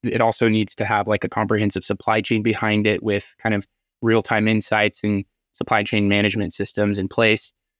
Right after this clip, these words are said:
Imagine, like, atoms all over the world assembling, like, in the time domain at the exact same instance. Like, that's what you're trying to manage. On the non-hardware side of things, like, at the construction side of things, you actually have to, like, dig holes and trench and conduit and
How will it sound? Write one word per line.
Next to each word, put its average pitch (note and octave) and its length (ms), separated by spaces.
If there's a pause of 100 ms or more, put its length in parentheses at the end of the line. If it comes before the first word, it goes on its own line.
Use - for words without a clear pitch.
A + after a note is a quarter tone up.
Imagine, B2+ 440
like, A2 180
atoms A2 500
all A2 240
over A2+ 180
the G#2+ 100
world G2+ 360
assembling, G2+ 680
like, G#2 380
in A2+ 200
the A2 80
time G#2+ 300
domain G2+ 340
at G2+ 80
the G2+ 100
exact G2+ 340
same G2 180
instance. G2 460
Like, G#2 100
that's A2 220
what - 60
you're A2 100
trying G2+ 300
to G2 60
manage. G2 580 (120)
On A2 220
the G#2+ 340
non-hardware A2+ 1000
side G2 260
of F#2 100
things, G2+ 320
like, G#2 160
at - 160
the - 120
construction - 520
side G#2 200
of F#2+ 80
things, G2+ 220
you G#2 60
actually A2 200
have G#2 120
to, G2 100
like, F#2+ 200 (200)
dig G2+ 180
holes B2+ 460
and G2+ 220
trench - 500
and G2+ 140
conduit G2+ 640
and G#2 240